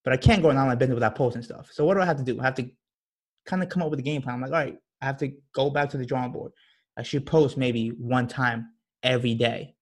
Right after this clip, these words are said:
for the next ninety days." Whether it's a fitness thing or a nutrition thing or a mindset thing.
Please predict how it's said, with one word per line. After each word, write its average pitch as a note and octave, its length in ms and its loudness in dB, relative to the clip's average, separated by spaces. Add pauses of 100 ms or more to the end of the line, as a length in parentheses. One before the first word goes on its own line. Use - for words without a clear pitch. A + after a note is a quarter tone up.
(120)
for - 120 -8
the A#2+ 80 -2
next A#2+ 280 -2
ninety A#2+ 480 -2
days." - 480 -10 (2000)
Whether A#2+ 360 2
it's A2+ 180 0 (340)
a B2+ 60 -12
fitness C3 520 -4 (140)
thing A2 280 -8
or A2 220 -6
a A2 80 -6
nutrition A#2+ 720 -6
thing A#2 400 -8
or A#2 240 0
a A2+ 60 -4
mindset B2 720 -4
thing. A#2+ 320 -12